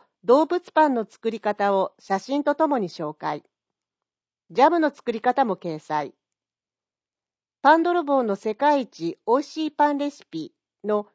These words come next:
表紙の写真があります。介護者D。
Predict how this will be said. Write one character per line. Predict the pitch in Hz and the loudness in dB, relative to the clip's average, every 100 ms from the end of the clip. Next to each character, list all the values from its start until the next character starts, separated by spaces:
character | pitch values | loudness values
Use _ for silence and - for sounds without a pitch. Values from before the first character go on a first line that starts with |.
| _ | _
表 | - 269 285 | 2 2 2
紙 | 294 | -6
の | |
写 | 285 254 | -4 -6
真 | - 247 | -6 -4
が | 226 | -2
あ | 214 | 0
り | 196 | -2
ま | 190 | -6
す。 | - _ _ _ _ _ _ _ _ _ _ _ _ _ _ _ _ _ _ | -8 _ _ _ _ _ _ _ _ _ _ _ _ _ _ _ _ _ _
介 | - 262 302 | -4 -4 -2
護 | 330 | -4
者 | - 190 | -4 -8
D。 | 165 208 160 - | -6 -6 -6 -10